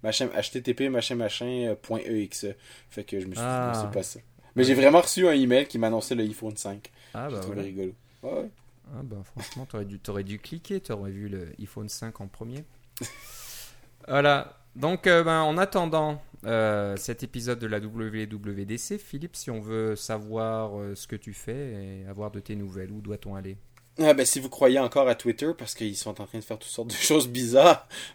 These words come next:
Speaker 1: euh, vous pouvez me suivre sur Twitter, à Philippe C. Et puis, euh, s-, j'espère que je vais pouvoir me remettre à aller sur mon blog, là, euh, developer point casgrain point com en anglais pour, euh, pour les intimes.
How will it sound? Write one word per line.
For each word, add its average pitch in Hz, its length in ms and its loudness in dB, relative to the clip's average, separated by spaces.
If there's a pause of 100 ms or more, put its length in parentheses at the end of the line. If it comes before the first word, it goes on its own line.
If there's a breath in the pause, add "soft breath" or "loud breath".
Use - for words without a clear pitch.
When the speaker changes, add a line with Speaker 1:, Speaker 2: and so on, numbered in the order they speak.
Speaker 1:
euh, 147 200 6
vous 127 160 -8
pouvez 151 160 2
me 135 40 -2
suivre 147 240 -2
sur 123 200 -2
Twitter, 127 400 0
à 107 80 4
Philippe 113 360 -4
C. 160 280 -4 (340 loud breath)
Et 110 100 -2
puis, 110 360 2
euh, 104 160 8
s-, - 180 -6 (320)
j'espère 131 460 2
que 123 100 0
je 104 100 -2
vais 95 60 -2
pouvoir 113 300 0
me 107 120 -4
remettre 104 300 -4
à 98 60 2
aller 101 140 0
sur 104 140 -8
mon 98 200 -6
blog, 104 320 -4
là, 101 120 -6
euh, 90 360 -8 (300)
developer 127 600 2
point 107 160 -4
casgrain 101 440 -2
point 101 180 -8
com 143 360 -4
en 104 180 -6
anglais 98 440 -4
pour, 95 200 -8
euh, 87 160 -6 (560 soft breath)
pour 95 160 -6
les 95 200 -6
intimes. 92 440 -10